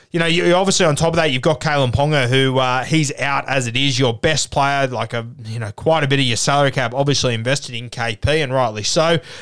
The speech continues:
He's the best player at the club, but with him missing, it obviously adds another layer to all of this. Um, yeah, I don't know. It's just,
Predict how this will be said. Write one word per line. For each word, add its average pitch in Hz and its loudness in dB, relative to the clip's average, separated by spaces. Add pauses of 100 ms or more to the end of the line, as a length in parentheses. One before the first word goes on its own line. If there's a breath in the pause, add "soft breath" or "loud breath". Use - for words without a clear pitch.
He's 131 -4
the 131 0
best 139 0
player 139 2
at 123 -4
the 107 -8
club, 147 0
but 139 0 (320 loud breath)
with 143 -2
him 165 2
missing, 165 2
it 151 2
obviously 151 2
adds 135 0
another 131 0
layer 127 0
to 139 0
all 139 2
of 120 -4
this. 143 -2
Um, 120 0
yeah, 139 0
I 147 2
don't 151 2
know. 143 2
It's 120 -2
just, - 0